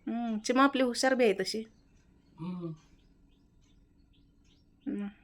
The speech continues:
Speaker 1: तिचं एवढं चांगलं झालं म्हणजे बरं झालं. मग कधी जाताय कॉलेज बघायला?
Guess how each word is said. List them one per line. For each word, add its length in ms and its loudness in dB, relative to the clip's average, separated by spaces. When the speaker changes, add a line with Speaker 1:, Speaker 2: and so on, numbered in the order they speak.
Speaker 1:
तिचं 180 2
एवढं 300 6
चांगलं 340 2
झालं 260 8
म्हणजे 200 0
बरं 240 -4
झालं. 240 -6
मग 80 2
कधी 240 6
जाताय 300 8
कॉलेज 320 4
बघायला? 360 -4